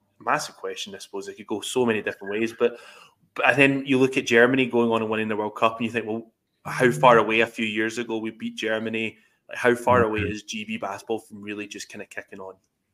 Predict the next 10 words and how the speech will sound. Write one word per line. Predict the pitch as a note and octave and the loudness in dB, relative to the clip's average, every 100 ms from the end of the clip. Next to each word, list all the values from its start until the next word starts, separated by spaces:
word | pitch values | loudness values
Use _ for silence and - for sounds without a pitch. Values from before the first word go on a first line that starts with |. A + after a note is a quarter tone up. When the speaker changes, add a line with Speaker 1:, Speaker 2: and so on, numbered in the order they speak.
| _ _ _ _ _ _ _ | _ _ _ _ _ _ _
Speaker 2:
Yeah, | A2+ A2+ A2+ | 6 10 10
I | G#2+ A2 | 8 6
think, | C#3 C#3 C3 | 4 4 4
um, | A2+ G2+ F2 F2 - - - _ _ _ _ _ _ _ _ _ _ _ _ _ _ A2 | 6 2 0 -6 -10 -14 -20 _ _ _ _ _ _ _ _ _ _ _ _ _ _ 2
I | G#2 B2 | 2 2
think | B2 B2 - - - _ _ _ _ _ _ _ _ _ _ _ _ _ _ | 2 0 -4 -10 -16 _ _ _ _ _ _ _ _ _ _ _ _ _ _
my | G2 G2 G#2 G#2 G2+ F#2+ F2+ - | 2 6 6 6 4 2 0 0
biggest | - G#2+ A2 A2 - - | 2 4 4 2 0 0
takeaway | G#2 G#2 G#2 G#2 A2 | 0 2 4 4 2
from | A2 F#2+ F2+ E2+ E2+ E2+ | 0 -2 0 -2 -6 -10